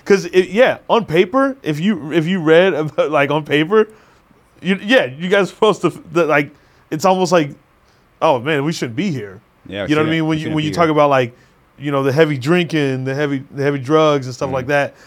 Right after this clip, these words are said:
Speaker 1: but then there, there, but, like, to, to triumph over all that and, and make this massive change whilst it, while continuing to, uh,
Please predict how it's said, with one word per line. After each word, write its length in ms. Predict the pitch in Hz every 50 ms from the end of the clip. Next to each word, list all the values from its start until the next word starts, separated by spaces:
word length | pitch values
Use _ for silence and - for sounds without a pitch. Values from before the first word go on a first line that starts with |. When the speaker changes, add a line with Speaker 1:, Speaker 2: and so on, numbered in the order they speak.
| - _ _
Speaker 1:
but 120 | - 135
then 140 | 127 156 156
there, 180 | 156 151 147 151
there, 300 | 143 127 135 147 151 131
but, 200 | 127 127 143 110
like, 320 | 131 131 123 123 117 - _ _ _ _ _ _ _ _ _ -
to, 100 | 123 143
to 200 | 123 - - 143
triumph 520 | 120 - - 151 151 165 160 147 139 131 127
over 200 | 139 135 127 127
all 260 | 120 135 147 160 156 135
that 340 | 135 131 123 120 120 - -
and, 200 | 127 123 131 -
and 180 | 113 123 123
make 280 | 127 135 143 139 139 -
this 260 | - 135 127 - - - _ _ _ _ _ -
massive 360 | - 135 143 147 135 143 131 -
change 520 | - - 139 147 143 135 131 123 113 - _ _ _ _ -
whilst 360 | - 139 147 151 156 147 -
it, 240 | 156 147 135 - - -
while 280 | 143 143 143 151 151
continuing 720 | 151 - 147 135 - - 160 160 160 151 143 139 135 131 123 - _ _ _ _ _ _ -
to, 340 | - - 156 147 143 143 135
uh, 680 | 131 139 131 127 123 123 120 120 120 113 110 110 110